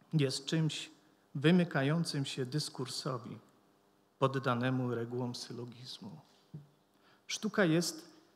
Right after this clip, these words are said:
skandalem natury, która nie potrafi zmieścić się w biologicznym gorsecie i dlatego w bezlitosny sposób rozsadza go ruchem nieskrępowanej wyobraźni. Jest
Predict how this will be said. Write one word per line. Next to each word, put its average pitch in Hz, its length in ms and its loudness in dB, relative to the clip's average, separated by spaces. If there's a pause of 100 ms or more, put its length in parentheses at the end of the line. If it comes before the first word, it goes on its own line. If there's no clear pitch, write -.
(220)
skandalem 151 600 4
natury, 127 480 0 (440)
która 156 280 8
nie 160 120 8
potrafi 160 480 4
zmieścić 147 520 2
się 143 180 2
w 131 60 -4
biologicznym 143 560 4
gorsecie 139 640 0
i 120 40 -6
dlatego 127 520 -2 (640)
w 131 40 -6
bezlitosny 143 720 2
sposób - 560 -4 (360)
rozsadza 139 600 0
go 127 160 0
ruchem 139 320 0
nieskrępowanej 120 840 -4
wyobraźni. 110 720 -12 (1120)
Jest - 440 0